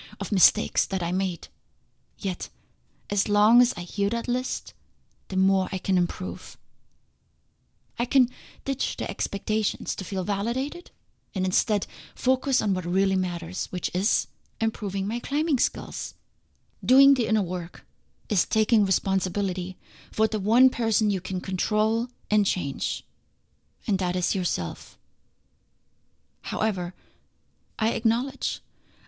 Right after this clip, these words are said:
I cannot do it all alone. If the other person doesn't work on themselves, then it may be hard. No matter how much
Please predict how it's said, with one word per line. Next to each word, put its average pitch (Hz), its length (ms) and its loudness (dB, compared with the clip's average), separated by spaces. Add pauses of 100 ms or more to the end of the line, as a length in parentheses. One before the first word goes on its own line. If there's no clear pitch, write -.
I 269 120 2
cannot 208 420 2
do 180 140 -2
it 165 140 -6
all 170 160 -4
alone. 165 380 -4 (640)
If 226 160 2
the 240 160 -2
other 285 180 2
person 240 420 0
doesn't 196 280 0
work 190 240 -2
on 175 140 0
themselves, 233 840 -2 (400)
then 240 160 2
it 247 80 2
may 240 160 2
be 226 100 -2
hard. 202 440 -6 (1400)
No 247 140 10
matter 262 220 8
how 233 300 2
much - 520 2